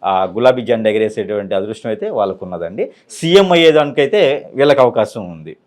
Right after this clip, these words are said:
అంటే కేటీఆర్ అవుతే అవ్వండొచ్చు. ఆ కేటీఆర్ గారు సీఎం అవ్వాలి అంటే అతను పక్కన ఉన్నటువంటి పీఏనో, వాళ్ళ ఇంట్లో ఉన్నట్టు అదృష్టమో, వాళ్ళ మిస్సెస్ గారి అదృష్టమో, లేకపోతే ఇంకా ఇంకో వాళ్ళకి ఏదన్నా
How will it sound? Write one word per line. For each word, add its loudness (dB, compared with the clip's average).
అంటే -6
కేటీఆర్ 4
అవుతే 4
అవ్వండొచ్చు. 2
ఆ 4
కేటీఆర్ 2
గారు 2
సీఎం -2
అవ్వాలి 6
అంటే 4
అతను -2
పక్కన 0
ఉన్నటువంటి -4
పీఏనో, -2
వాళ్ళ 2
ఇంట్లో -4
ఉన్నట్టు 2
అదృష్టమో, -2
వాళ్ళ -2
మిస్సెస్ -10
గారి 2
అదృష్టమో, -8
లేకపోతే -2
ఇంకా 2
ఇంకో -4
వాళ్ళకి 4
ఏదన్నా 0